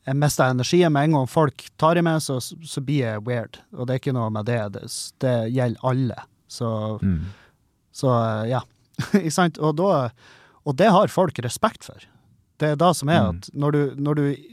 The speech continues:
Speaker 1: først bare gir beskjed om fjern det, og så en slags keffer, og du er ikke skyldig dem en grunn, men hvis du skal sitte der videre med de, så er det jo veldig rart å bare, «Ikke ta på meg!» Og så bare ikke si noe mer om det. Ikke sant? Du må,
Speaker 2: Mm.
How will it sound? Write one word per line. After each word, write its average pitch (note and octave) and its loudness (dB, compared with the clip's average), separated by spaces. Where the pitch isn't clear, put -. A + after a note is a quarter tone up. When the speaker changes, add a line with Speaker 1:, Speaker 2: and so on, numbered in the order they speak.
Speaker 1:
først - 0
bare C3 2
gir C3+ 0
beskjed D3 0
om A#2 -4
fjern F#3 2
det, G3 4
og C3+ -6
så D3+ 0
en D#3+ 0
slags - 0
keffer, - -4
og D#3 -2
du F3 2
er F3+ 6
ikke D4 0
skyldig F3+ 2
dem A2+ -4
en A#2 -6
grunn, C3+ 0
men C#3+ -2
hvis D3 -2
du F3+ -2
skal - -4
sitte - -2
der A#2+ -2
videre C#3+ -2
med G#2 -8
de, A2 -10
så D#3 0
er F3 4
det E3 2
jo C3+ 0
veldig E3+ 2
rart D#3+ 4
å - -2
bare, A#2+ -2
«Ikke B3+ 2
ta G#3 4
på F3+ -2
meg!» C3 -4
Og C#3 -2
så D#3+ 0
bare B2+ 0
ikke D#3+ 0
si F3+ 4
noe A#2+ -2
mer C3 -2
om F3 4
det. G2+ -10
Ikke B2+ -12
sant? B2+ -6
Du C#3 -6
må, D#3+ 2
Speaker 2:
Mm. G#2 4